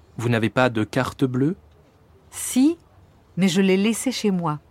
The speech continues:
Speaker 2: Alors, comme j'étais dans le quartier, je me suis dit qu'il serait plus simple et rapide de venir directement ici.
Speaker 1: Oui. Vous avez votre numéro de compte ?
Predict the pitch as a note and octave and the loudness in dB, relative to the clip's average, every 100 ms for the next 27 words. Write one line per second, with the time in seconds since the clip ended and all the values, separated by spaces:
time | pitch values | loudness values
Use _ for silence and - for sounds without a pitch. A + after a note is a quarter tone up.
0 | _ _ _ - _ _ - - - - | _ _ _ -20 _ _ -20 -20 -18 0
1 | G3 F#3 D3 - _ _ _ _ _ _ | 2 2 0 -8 _ _ _ _ _ _
2 | _ - F4 C4 F#3 G3 F#3 D#3+ D3+ - | _ 0 2 2 2 2 0 0 0 0
3 | F#3+ - - C#4+ D#4 - _ _ _ _ | -4 -6 0 2 2 -2 _ _ _ _
4 | _ _ _ - F#3 G#3 G3 F#3+ D#3+ A3+ | _ _ _ -4 0 2 0 -2 0 0
5 | D4+ G3+ - F3+ E3+ E3 - C4+ - F3+ | 0 -4 -4 -2 -2 -2 -2 -2 0 0
6 | D#3+ D3+ D3+ - _ - G3 F#3 - F3 | 0 -2 -6 -10 _ -2 0 0 -2 -2
7 | G3+ G3+ C4+ - _ _ _ _ - E3+ | -2 0 -4 -8 _ _ _ _ -6 0
8 | F#3 F#3+ C4 C#4 D3+ G3+ A#3 - G#3+ G#3 | 2 6 6 4 2 0 0 0 0 2
9 | C4 C#4+ B3+ - E3+ G#3 _ _ - - | 2 0 -4 -4 -8 -12 _ _ -20 -20
10 | - - A2+ A#2 - - - - - - | -20 -6 -4 -4 -6 -20 -20 -20 -20 -20
11 | _ A#2+ C3 C#3 D#3+ C#3+ C3+ - C3 A#2+ | _ -2 2 4 4 4 2 2 0 2
12 | C3 C3+ C3 C3 - D#3 F#3 G3 | 4 4 2 0 0 0 0 0